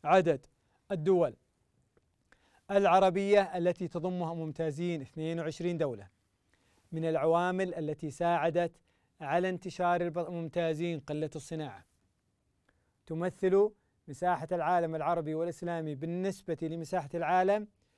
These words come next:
أحسنتم، هي الخمس.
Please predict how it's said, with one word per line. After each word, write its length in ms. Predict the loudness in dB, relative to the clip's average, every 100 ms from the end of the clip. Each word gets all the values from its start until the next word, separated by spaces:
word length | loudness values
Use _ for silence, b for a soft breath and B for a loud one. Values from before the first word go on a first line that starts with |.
| _ _
أحسنتم، 680 | -6 -6 -4 -2 -2 -6 -6
هي 360 | -2 0 0 -2 _ _ _ _ _
الخمس. 760 | 0 2 2 -2 -8 -10 -16 -20